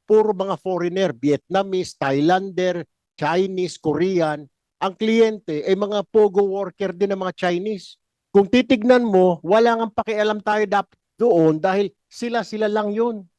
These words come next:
Kung mag-import man sila ng babae, magpapasok sila ng babae, mga foreigner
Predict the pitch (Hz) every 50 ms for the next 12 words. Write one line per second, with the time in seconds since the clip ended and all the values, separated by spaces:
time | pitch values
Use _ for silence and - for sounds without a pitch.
0 | _ _ _ _ _ _ _ _ _ _ - 196 190 196 214 208 202 208 233 233
1 | 226 202 - 240 220 - 226 196 - 208 208 208 214 202 190 202 180 208 220 208
2 | 202 185 180 - 190 180 - 202 202 175 - - - - 196 202 196 190 185 180
3 | 170 185 185 156 170 180 185 202 208 185 - - 208 208 208 196 190 185 208 214
4 | 226 208